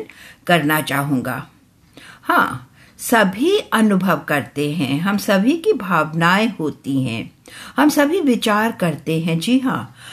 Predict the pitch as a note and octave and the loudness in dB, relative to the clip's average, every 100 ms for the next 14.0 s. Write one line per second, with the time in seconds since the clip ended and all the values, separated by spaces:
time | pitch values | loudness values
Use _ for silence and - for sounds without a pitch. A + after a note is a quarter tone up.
0 | - C4 E4+ A#3 F3 F#3+ F#3 F3+ G3+ G#3 | -10 -2 0 0 2 4 4 4 2 2
1 | C4 D#4+ D#4+ A#3 G3 F#3+ G3 F#3+ F#3+ F3+ | 2 0 0 0 0 0 0 2 0 -2
2 | E3+ F3 G3 G3 F#3 F#3+ - C4+ E4 E4+ | 0 2 0 -2 -2 -2 -2 -2 0 -2
3 | - A#3 - D#3 - - _ - - - | -2 -2 0 0 -2 -8 _ -20 -20 -20
4 | - G#3 G3+ A3 C#4+ - - - - F3+ | -2 2 4 4 2 0 -10 -14 -2 0
5 | E3+ E3+ E3+ D3+ D3+ C3 D#2+ - _ - | 4 4 4 0 -2 -4 -8 -10 _ -20
6 | - - - _ - F#4 G#4+ A4 F#4+ F4 | -18 -20 -20 _ -4 4 4 4 4 4
7 | F4+ C#4+ A3+ G#3+ G#3+ B3 A3 F3 - D#3 | 2 0 0 0 2 4 4 2 0 -2
8 | E3 G#3+ G3+ - A3+ B3+ - _ _ _ | -2 -4 -6 -4 -4 -4 -8 _ _ _
9 | _ C4+ A#3+ D4 D#4 - - G3+ G3+ G#3 | _ 2 4 6 4 0 2 2 2 0
10 | A3 - F#3 F3 G3+ G#3+ B3 D4 - _ | -2 0 -2 0 0 -2 -2 -4 -8 _
11 | - - - F3+ F3 D#3 E3+ C4+ E4 _ | -20 -20 -2 4 4 4 0 -2 -6 _
12 | - - _ _ - D4+ C#4+ - F#4 G3+ | -20 -20 _ _ -4 -2 0 0 0 2
13 | G#3+ G#3 F#3+ G3 G3+ F#3+ F3+ F3+ B3 B3+ | 4 4 4 2 0 0 -2 0 -2 -6